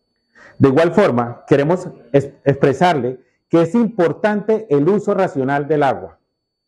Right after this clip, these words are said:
Aguas de Barranca Bermeja estará entregando en todos sus canales oficiales la información suficiente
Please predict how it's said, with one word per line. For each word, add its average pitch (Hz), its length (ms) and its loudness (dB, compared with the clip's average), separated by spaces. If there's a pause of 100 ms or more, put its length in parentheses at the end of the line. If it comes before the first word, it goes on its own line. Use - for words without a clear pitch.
(540)
Aguas 165 320 2
de 180 80 4
Barranca 135 320 0
Bermeja 151 560 -2
estará 135 720 0
entregando 147 560 -2
en 165 120 -6
todos 233 220 2
sus 196 140 -6
canales 156 340 -2
oficiales 165 540 -2 (340)
la 165 120 4
información 180 600 -2
suficiente 170 800 -2